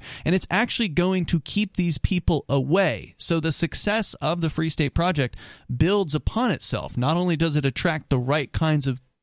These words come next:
good pro-liberty mindset people here, but their successes are actually deterring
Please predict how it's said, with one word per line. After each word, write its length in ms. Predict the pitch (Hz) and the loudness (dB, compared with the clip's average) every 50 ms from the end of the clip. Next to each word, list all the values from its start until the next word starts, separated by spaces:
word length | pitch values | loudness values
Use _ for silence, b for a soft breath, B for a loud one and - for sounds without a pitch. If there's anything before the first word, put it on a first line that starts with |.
| _ _ | _ _
good 400 | - - 156 151 151 147 139 139 B B B B B B B _ - | 0 2 4 4 4 2 2 0 B B B B B B B _ -2
pro-liberty 640 | - - 170 156 151 143 135 143 143 127 143 139 131 | 0 2 4 4 4 4 4 2 2 2 2 2 4
mindset 500 | 127 127 127 127 123 - - 135 117 - | 4 4 2 2 2 2 0 0 0 2
people 400 | - - 202 208 202 - 175 143 | 0 0 2 2 0 2 2 2
here, 320 | 131 123 120 117 113 113 127 B B B B B B | 4 4 4 2 2 0 -2 B B B B B B
but 220 | 151 147 - _ b b b b b b b | 0 0 0 _ b b b b b b b
their 300 | - 120 131 156 185 202 | -4 2 2 4 4 4
successes 720 | 185 - - 165 - - - 196 190 196 - - 170 143 - | 0 2 0 -2 -2 0 0 2 2 2 2 0 0 -2 0
are 180 | - 139 139 - | 0 -2 -2 -2
actually 560 | 143 147 151 143 - - 151 151 151 151 143 - b b b b - | -2 -2 -2 -2 -2 0 2 2 4 2 2 0 b b b b 0
deterring 960 | 156 147 - - - - - 170 190 214 240 247 202 143 113 87 - 98 | 0 0 0 -2 -4 0 2 2 2 2 2 2 2 0 0 -2 -8 -14